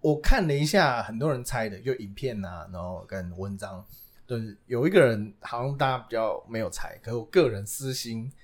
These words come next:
觉得这个，诶，那个曾什么？乐天，曾仁和。我从头看。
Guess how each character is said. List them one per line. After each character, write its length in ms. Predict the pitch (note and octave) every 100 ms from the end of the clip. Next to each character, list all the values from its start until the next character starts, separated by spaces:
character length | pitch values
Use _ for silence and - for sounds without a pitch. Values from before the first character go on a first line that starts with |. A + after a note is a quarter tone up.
| - - -
觉 180 | A2 G2+
得 120 | G#2
这 140 | G#2+
个， 280 | G2+ G2 C#3 - _ _ - _ - _ _ _ _ _ _ _ _ _ _ _
诶， 140 | F#2+ -
那 80 | G2+
个 60 | - - - -
曾 120 | - C#3
什 100 | C#3 -
么？ 80 | _ _ _ _ _
乐 180 | C#3+ A#2+
天， 240 | - G#2+ G#2 A#2 C3+ _ _ _ _ _
曾 140 | D3+ C#3+
仁 80 |
和。 60 | C3 - _ _ - - - - - - _ - - _ _ _ _ - -
我 80 |
从 280 | - G#2+ G2+
头 140 | G2+ G2
看。 120 | F2